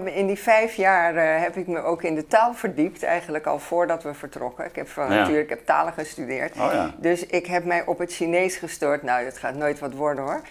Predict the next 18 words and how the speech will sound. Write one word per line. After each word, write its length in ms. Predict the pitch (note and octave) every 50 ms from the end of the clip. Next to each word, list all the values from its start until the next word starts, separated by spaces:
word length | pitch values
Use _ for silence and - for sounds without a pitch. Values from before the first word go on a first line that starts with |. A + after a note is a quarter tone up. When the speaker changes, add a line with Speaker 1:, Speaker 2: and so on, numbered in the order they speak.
| - - -
Speaker 1:
Maar, 400 | - D#3+ E3 E3+ F3 - - -
eh, 300 | - F3 E3+ E3 E3 D#3
Speaker 2:
<laughs> 0 |
Speaker 1:
ik 100 | F3+ F3
heb 100 | G#3 F3+
toch 160 | - A3+ G#3
een 100 | A3 A3
beetje 360 | D3 E3 G3+ A#3 B3 A#3 - G#3
geleerd. 480 | - - D#3+ E3 E3+ E3+ E3+ - -
En 200 | - - E3+ E3+ -
het 160 | - E3 D#3
mooie 560 | E3 F3+ G3 A3+ B3+ C#4+ D#4 B3 G3+ F3+ -
is 240 | - - F#3 G3 -
dat 180 | - F3 E3+ -
je 100 | - D#3+
door 180 | C#3+ E3+ E3+
die 100 | D#3+ D#3+
karakters 840 | D#3 - D#3 C#3+ C#3+ D#3+ G#3 G#3+ - - A3 - - - - - -